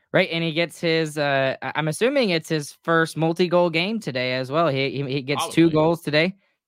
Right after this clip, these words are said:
Speaker 1: that, that first goal was a thing of beauty. Like, like, it was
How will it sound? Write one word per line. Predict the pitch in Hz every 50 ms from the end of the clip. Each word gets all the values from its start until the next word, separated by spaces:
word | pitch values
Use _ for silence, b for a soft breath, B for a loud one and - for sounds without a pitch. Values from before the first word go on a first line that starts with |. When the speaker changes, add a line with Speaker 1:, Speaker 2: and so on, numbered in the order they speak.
| _ -
Speaker 1:
that, | 156 160 - -
that | 156 175 190 196 _ -
first | 175 170 180 170 - -
goal | 151 143 139 135 131
was | 139 131 120
a | 127 120
thing | - 147 135 127
of | 117
beauty. | 107 120 135 143 139 120 104 104 110 -
Like, | - 127 127 127 -
like, | 131 135 127 - _ _ _ _ _ _ _ _ _ _
it | - 160 165 156
was | 165 165 160 156 143 -